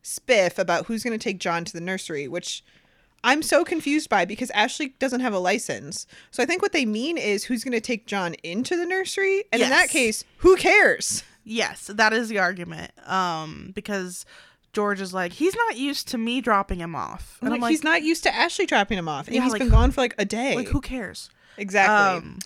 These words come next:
Speaker 1: And then they start talking about Ashley and Ricky, and George is like,
Speaker 2: Icky Ray.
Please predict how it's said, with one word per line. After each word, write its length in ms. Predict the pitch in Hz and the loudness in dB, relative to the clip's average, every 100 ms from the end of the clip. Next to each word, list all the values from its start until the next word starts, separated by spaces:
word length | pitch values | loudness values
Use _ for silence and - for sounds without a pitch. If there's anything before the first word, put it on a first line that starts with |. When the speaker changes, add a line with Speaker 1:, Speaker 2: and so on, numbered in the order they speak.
| - - | -16 -6
Speaker 1:
And 160 | 233 254 | -2 -2
then 80 | 359 | -2
they 80 | 415 | -2
start 220 | 392 349 | -4 0
talking 320 | 240 220 240 | 2 2 0
about 420 | 208 175 165 170 - | 2 4 4 2 0
Ashley 400 | 160 165 - 190 | -2 -2 -6 -6
and 100 | 180 | -6
Ricky, 420 | - - - - | -10 -12 -16 -12
and 160 | 175 180 | -10 -6
George 260 | 175 175 | -4 -4
is 120 | 175 | -6
like, 200 | 170 151 | -6 -6
Speaker 2:
Icky 200 | 147 185 | -6 -10
Ray. 440 | 151 87 - - | -10 -10 -10 -12